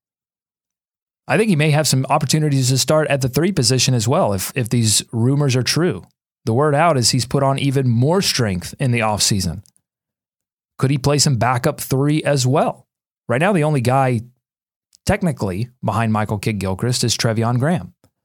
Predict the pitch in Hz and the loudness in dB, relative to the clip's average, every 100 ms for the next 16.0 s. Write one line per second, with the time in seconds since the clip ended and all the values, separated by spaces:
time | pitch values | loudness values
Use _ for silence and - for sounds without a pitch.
0 | _ _ _ _ _ _ - 123 110 120 | _ _ _ _ _ _ -4 -2 0 0
1 | 127 123 120 127 - 117 117 143 113 101 | 2 0 0 0 0 0 0 2 0 0
2 | 120 - - - _ _ - 117 117 110 | -2 -2 -2 -6 _ _ -4 -2 -2 -2
3 | 101 123 - 170 196 120 117 147 175 131 | -2 -4 -4 -2 -2 -2 -2 0 0 0
4 | 120 110 107 95 - 95 139 - 113 107 | 0 0 0 0 -2 -2 -4 -2 -2 -2
5 | 110 113 120 - 117 107 - 107 101 160 | -2 0 0 0 -2 0 -2 -2 -2 -4
6 | - _ _ _ _ _ - 123 127 107 | -10 _ _ _ _ _ -4 0 0 2
7 | 120 127 143 151 127 131 123 113 107 110 | 2 2 2 0 0 0 2 0 0 -2
8 | 110 107 107 98 107 123 190 - _ _ | -2 -2 -2 -2 -2 -2 -4 -10 _ _
9 | _ _ _ _ _ _ _ _ _ _ | _ _ _ _ _ _ _ _ _ _
10 | _ _ _ _ _ _ _ _ _ _ | _ _ _ _ _ _ _ _ _ _
11 | _ _ _ _ 123 123 123 139 131 113 | _ _ _ _ -2 0 0 0 -2 -2
12 | - _ _ _ _ _ _ _ _ _ | -6 _ _ _ _ _ _ _ _ _
13 | _ _ _ - 113 127 131 143 131 127 | _ _ _ -4 0 2 2 2 0 0
14 | 131 143 - 147 131 208 - - 98 92 | 0 0 0 0 0 0 0 0 0 -2
15 | 90 - 107 98 98 101 - 98 90 | -2 -2 -2 -2 -2 -4 -6 -10 -10